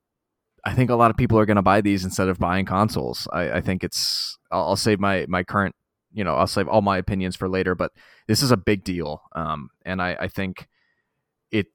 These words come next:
it's no small feat to put that much power at that price. So, uh, hats off to nvidia. They're always doing really great stuff with their graphics cards. Um, and, you know, I'm looking at building a P C, and if it's, if it's only, you know,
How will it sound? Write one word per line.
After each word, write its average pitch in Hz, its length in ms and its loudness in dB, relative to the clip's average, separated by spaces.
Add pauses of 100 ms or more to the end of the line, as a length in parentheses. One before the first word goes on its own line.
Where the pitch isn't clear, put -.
(160)
it's 101 200 -4
no 104 140 4
small 98 320 0
feat 90 320 -4
to - 100 -6
put - 200 -4
that 80 140 0
much - 180 -6
power 85 520 -2 (220)
at - 140 -10
that - 180 -4
price. - 540 -2 (240)
So, 71 560 -4 (180)
uh, 76 300 -2 (320)
hats 110 240 2
off 104 140 6
to 107 100 2
nvidia. 98 520 0
They're 85 140 0
always 95 220 2
doing 98 320 0
really 95 180 0
great 98 220 -2
stuff - 180 0
with - 100 -6
their 78 100 -6
graphics 90 360 -4
cards. 117 400 4 (480)
Um, 73 640 -2 (320)
and, 82 600 -2
you 87 80 0
know, 80 80 0
I'm 90 80 0
looking 98 240 2
at 95 120 0
building 98 280 2
a 90 40 -2
P 95 160 -2
C, 98 380 0
and 80 300 -6
if 92 160 -6
it's, - 340 -4 (500)
if - 120 -4
it's 98 160 0
only, 101 600 2 (640)
you 95 80 -4
know, 78 240 -6